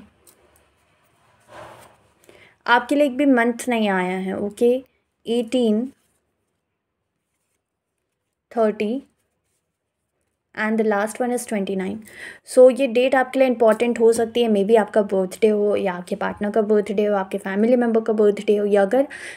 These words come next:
या फिर आप ऐसा देख सकते हो कि ये जो डेट है ये आपके लिए कुछ ना कुछ इंपॉर्टेंट रोल प्ले करेगी।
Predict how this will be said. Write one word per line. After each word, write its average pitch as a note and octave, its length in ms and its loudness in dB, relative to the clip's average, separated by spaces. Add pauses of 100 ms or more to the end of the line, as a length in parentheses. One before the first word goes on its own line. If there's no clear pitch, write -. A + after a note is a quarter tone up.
(140)
या A3 120 0
फिर A#3+ 160 -4
आप A3+ 160 -2
ऐसा A3 220 0
देख G#3+ 220 -2
सकते A3+ 280 -2
हो A3+ 80 4
कि A3+ 140 -6
ये A#3 80 0
जो A#3 140 0
डेट A3+ 460 2
है G3 140 -4
ये G3+ 100 -2
आपके A3 340 -2
लिए A#3+ 100 0
कुछ A#3+ 240 -2
ना A#3+ 80 -4
कुछ A#3 180 -2
इंपॉर्टेंट G#3+ 520 -2
रोल G3+ 140 2
प्ले G#3 260 -2
करेगी। G3+ 680 -4